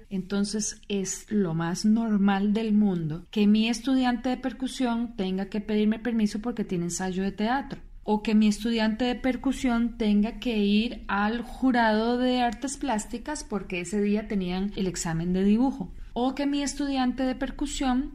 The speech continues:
no pueda venir porque tienen ensayo de la coreografía que van a presentar en, en alguna actividad. Para nosotros eso es de lo más normal. Si como profes nosotros no cedemos,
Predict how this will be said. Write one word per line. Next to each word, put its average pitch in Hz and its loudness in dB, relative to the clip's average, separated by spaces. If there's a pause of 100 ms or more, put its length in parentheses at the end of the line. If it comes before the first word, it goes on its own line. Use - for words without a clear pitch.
(100)
no 190 0
pueda 208 2
venir 220 2
porque 202 -2 (320)
tienen 196 2
ensayo 208 2 (120)
de 185 2
la 180 2
coreografía 185 0
que 202 -2
van 175 0
a 175 -4
presentar 170 0
en, 151 -4
en 170 -2
alguna 156 -2
actividad. 214 0 (300)
Para 185 -2
nosotros 202 -2
eso 277 -4
es 262 -2
de 262 0
lo 226 0
más 185 0
normal. 202 2 (120)
Si 214 -2
como 190 0
profes 214 0
nosotros 185 -2
no 220 0 (180)
cedemos, 208 2